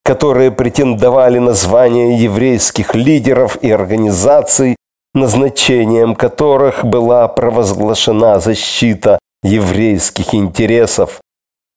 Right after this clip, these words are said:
Те, кто позже организовывали марши в защиту прав человека и готовы были поплатиться за это тюремным заключением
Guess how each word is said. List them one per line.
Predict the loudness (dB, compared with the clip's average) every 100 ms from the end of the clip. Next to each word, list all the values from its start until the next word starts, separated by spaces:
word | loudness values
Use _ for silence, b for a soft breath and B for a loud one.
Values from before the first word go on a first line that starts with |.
| _ _ _ -4
Те, | -4
кто | -2 -6 -4
позже | -2 -2 0 -2
организовывали | 0 0 0 0 0 0 0 0 0
марши | 0 2 2 0 -4
в | -2
защиту | -2 -2 -4 -4 -4
прав | 0 0 0
человека | 0 0 2 2 0 -2 -4 _ _
и | -2
готовы | 0 0 -2 0
были | 0 0
поплатиться | -2 -2 -2 0 0 0 0
за | 2 2
это | 2 -2
тюремным | -2 0 2 2 0
заключением | -2 0 -2 0 0 2 2 2 0